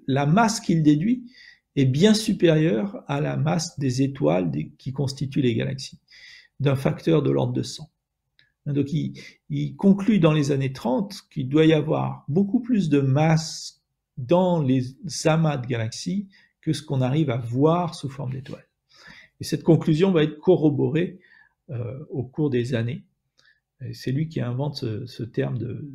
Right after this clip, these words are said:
de matière noire. Donc, à tra-, à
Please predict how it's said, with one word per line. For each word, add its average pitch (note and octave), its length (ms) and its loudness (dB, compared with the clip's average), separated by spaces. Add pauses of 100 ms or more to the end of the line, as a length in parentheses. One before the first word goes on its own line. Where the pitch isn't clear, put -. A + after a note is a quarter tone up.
de B2 80 -8
matière A#2 440 -6
noire. D#3 360 -10 (680)
Donc, B2+ 220 -6 (140)
à D#3+ 120 0
tra-, - 420 -8
à - 80 -16